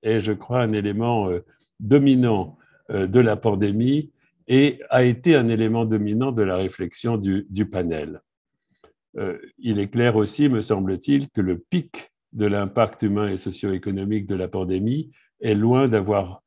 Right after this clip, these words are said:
euh, étaient déjà atteints, et en particulier dans les pays à revenus, euh, intermédiaires et, et faibles. Dans les pays riches,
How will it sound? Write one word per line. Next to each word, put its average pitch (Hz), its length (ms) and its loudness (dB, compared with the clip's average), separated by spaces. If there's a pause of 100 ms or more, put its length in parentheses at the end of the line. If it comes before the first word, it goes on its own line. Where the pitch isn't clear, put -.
(160)
euh, 90 280 -6
étaient 101 300 -6
déjà 92 360 -2
atteints, 123 420 -4 (540)
et 98 180 -2
en 104 120 -2
particulier 98 640 -2
dans 98 120 -2
les 90 140 -4
pays 113 540 -2
à 87 420 -6
revenus, 95 840 -4
euh, 87 260 -8 (100)
intermédiaires 95 1120 -6
et, 85 300 -10
et 87 40 -8
faibles. 82 500 -6 (1120)
Dans 110 140 2
les 127 100 6
pays 117 280 2
riches, 165 520 0